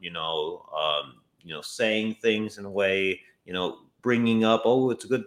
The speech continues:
uh, good idea to go to confession now and then," to people who you know haven't in a while. So you can be very effective.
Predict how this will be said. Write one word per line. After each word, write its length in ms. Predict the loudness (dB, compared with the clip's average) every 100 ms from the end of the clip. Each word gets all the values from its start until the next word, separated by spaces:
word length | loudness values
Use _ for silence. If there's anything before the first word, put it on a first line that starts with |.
| -2
uh, 240 | 0 0 -2
good 100 | 2
idea 180 | 4 4
to 60 | 2
go 120 | 2
to 40 |
confession 500 | 0 -2 -2 -2 -4 -4
now 240 | -2 -2
and 120 | -2
then," 200 | -4 -4
to 60 | -6
people 280 | -8 -8 -6
who 100 | -6
you 100 | -4
know 220 | -4 -4 -2
haven't 400 | 0 0 0 -4
in 100 | -6
a 80 | -4
while. 500 | -2 -2 0 0 -2
So 260 | -2 -4 -4 -14 -20 -6
you 100 | 0
can 180 | 2 4
be 140 | 4
very 400 | 6 8 8 6
effective. 800 | 4 4 4 4 4 4 4